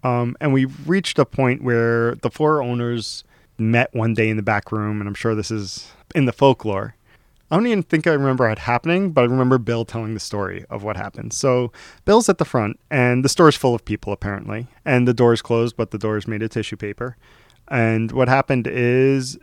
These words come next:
just Steve yelled out at some point, "This is my life."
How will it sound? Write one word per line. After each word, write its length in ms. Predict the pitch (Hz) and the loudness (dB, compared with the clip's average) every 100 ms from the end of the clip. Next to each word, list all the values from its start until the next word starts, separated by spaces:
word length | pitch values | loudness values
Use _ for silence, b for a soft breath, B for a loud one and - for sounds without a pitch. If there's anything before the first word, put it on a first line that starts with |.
| - | -4
just 220 | 135 - | -4 -2
Steve 520 | - - 151 170 185 143 | -6 -4 0 2 0 2
yelled 240 | 143 135 | 4 6
out 180 | 123 123 | 6 4
at 100 | 117 | 2
some 180 | 127 117 | 0 -2
point, 320 | - 104 107 _ - | -4 -6 -8 _ -18
"This 360 | 127 151 147 | 2 4 4
is 160 | 143 120 | 2 2
my 220 | 123 113 | 0 -2
life." 500 | 98 92 - - - | -4 -8 -10 -20 -20